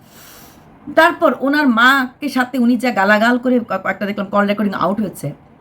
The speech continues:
ওটাও খুবই অবাক লেগেছে। মাস্টারমশাই তার মাকে এইভাবে কথা বলছে। তারপর সেই মাস্টারমশাই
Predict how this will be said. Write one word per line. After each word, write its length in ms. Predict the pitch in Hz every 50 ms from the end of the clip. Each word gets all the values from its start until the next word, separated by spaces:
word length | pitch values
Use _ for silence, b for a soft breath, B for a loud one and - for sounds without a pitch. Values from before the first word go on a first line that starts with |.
| _ - -
ওটাও 260 | - 170 - 240 240
খুবই 300 | 247 240 - 262 247 285
অবাক 440 | 285 - - - 202 240 240 233 -
লেগেছে। 420 | 175 160 151 151 147 - 147 143 - b b b b b b
মাস্টারমশাই 680 | 165 185 208 220 - - 262 262 254 247 - 240 180 -
তার 120 | - 180
মাকে 520 | 180 160 147 156 175 190 226 233 - - 254
এইভাবে 480 | - - 165 175 190 240 262 277 285 277
কথা 200 | 269 277 302 311
বলছে। 340 | 302 302 247 - 196 165 - - b b b b b b b b -
তারপর 400 | 302 330 339 330 311 254 190 180
সেই 180 | - - 262
মাস্টারমশাই 720 | 220 214 233 247 - - 311 311 311 311 311 311 311 302